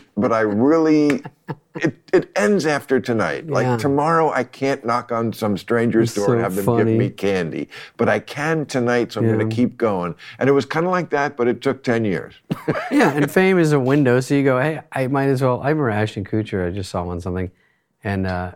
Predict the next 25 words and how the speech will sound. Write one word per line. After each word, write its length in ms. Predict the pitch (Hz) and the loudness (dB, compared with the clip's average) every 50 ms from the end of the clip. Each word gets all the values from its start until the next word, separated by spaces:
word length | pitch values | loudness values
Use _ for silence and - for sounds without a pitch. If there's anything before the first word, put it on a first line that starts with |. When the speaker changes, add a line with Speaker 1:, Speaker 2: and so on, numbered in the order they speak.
| _ | _
Speaker 2:
who 160 | - 123 165 | -6 -4 0
I 80 | 190 214 | 0 0
knew 160 | 233 262 285 | 2 0 0
him 80 | 254 180 | 0 0
back 220 | 131 104 95 - | 0 0 -2 -2
in 80 | 107 98 | -4 -4
the 60 | 95 | -2
day 120 | 95 92 | -2 -2
a 40 | 87 | -4
little 120 | 87 87 80 | -4 -4 -6
bit 180 | 92 90 87 | -6 -8 -6
'cause 140 | - 101 92 | -6 -6 -4
he 80 | 110 113 | -2 -2
was 140 | 110 104 | -2 -2
on 260 | 110 98 98 95 90 87 - _ _ _ - _ - _ _ - | -2 -2 -2 -2 -4 -6 -8 _ _ _ -20 _ -20 _ _ -20
seventies 420 | - - - 143 139 147 147 139 131 | -6 0 2 2 2 2 0 0 0
Show. 240 | - - 139 131 120 | 0 0 2 2 2
I 80 | 110 | 2
was 160 | 107 107 104 | 0 0 0
on 140 | 113 107 98 | 0 0 0
Just 140 | 101 104 101 | -2 -4 -4
Shoot 160 | - 127 107 85 | -2 -4 -4 -2
Me, 160 | 113 107 104 | -2 -2 -2
and 120 | 98 98 | -2 -2
we 240 | 98 95 92 92 90 | -2 -2 -2 -2 -4